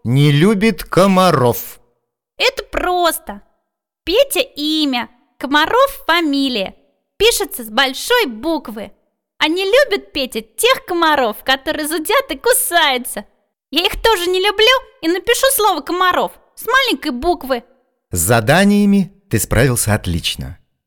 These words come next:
Speaker 1: Получай стишок. Если в тетрадь написать вам захочется чьё-нибудь имя, фамилию, отчество, в этих словах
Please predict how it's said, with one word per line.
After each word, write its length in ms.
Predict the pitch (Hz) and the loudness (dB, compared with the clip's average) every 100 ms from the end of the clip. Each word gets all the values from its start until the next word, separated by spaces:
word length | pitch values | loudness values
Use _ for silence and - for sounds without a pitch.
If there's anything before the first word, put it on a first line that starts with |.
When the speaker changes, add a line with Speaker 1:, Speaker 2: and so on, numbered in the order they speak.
| _ | _
Speaker 1:
Получай 540 | 101 90 - - 147 | -2 -2 -2 2 2
стишок. 640 | 151 - 104 - 71 65 - _ _ _ _ _ _ _ _ _ _ _ | 0 -6 -8 -8 -12 -14 -20 _ _ _ _ _ _ _ _ _ _ _
Если 760 | 85 87 127 175 - 131 131 123 | -10 -4 0 0 0 0 2 2
в 160 | - | 0
тетрадь 880 | - 107 - 107 131 151 - - - - | -4 -6 -2 0 2 0 -4 -12 -16 -6
написать 920 | 98 - 107 - - 156 147 - 85 | -6 -4 -6 -4 -2 0 0 -4 -8
вам 220 | 95 98 | -6 -6
захочется 1120 | 76 101 - - 202 165 - 67 - - - _ - - - | -4 -4 -4 -4 -2 -4 -10 -14 -14 -16 -20 _ -18 -18 -16
чьё-нибудь 840 | - - 107 175 180 170 185 - - _ | -6 -2 2 2 2 0 0 -2 -10 _
имя, 580 | - 165 151 101 76 69 | -4 0 2 0 -2 -4
фамилию, 1120 | 71 - 143 143 165 160 123 82 78 69 - - | -6 0 2 4 4 4 2 0 -4 -6 -10 -4
отчество, 880 | 156 226 226 - 98 - - 73 69 - - - | 2 2 2 -4 -6 -8 -10 -8 -10 -14 -20 -16
в 280 | 73 69 | -12 0
этих 520 | 113 214 240 - 202 - | 4 4 2 -2 -2 -2
словах 840 | - 101 113 90 82 92 - - | -2 0 0 0 0 -2 -2 -14